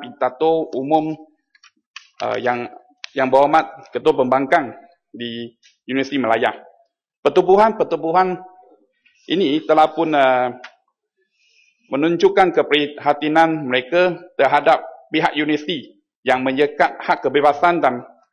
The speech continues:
kebebasan para mahasiswa. Sebuah institusi pengajian tinggi perlu berfungsi secara bebas sebagai pusat pembentukan idea dan ilmu dalam kalangan mahasiswa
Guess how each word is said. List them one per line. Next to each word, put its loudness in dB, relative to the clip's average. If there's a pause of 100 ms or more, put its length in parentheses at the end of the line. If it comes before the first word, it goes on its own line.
kebebasan 0
para 4
mahasiswa. 0 (880)
Sebuah 4
institusi -2
pengajian 0
tinggi -4 (240)
perlu 2
berfungsi -2
secara 0
bebas 0
sebagai 0
pusat -4 (720)
pembentukan -2
idea 0 (320)
dan 0
ilmu 0
dalam 2
kalangan 0
mahasiswa 0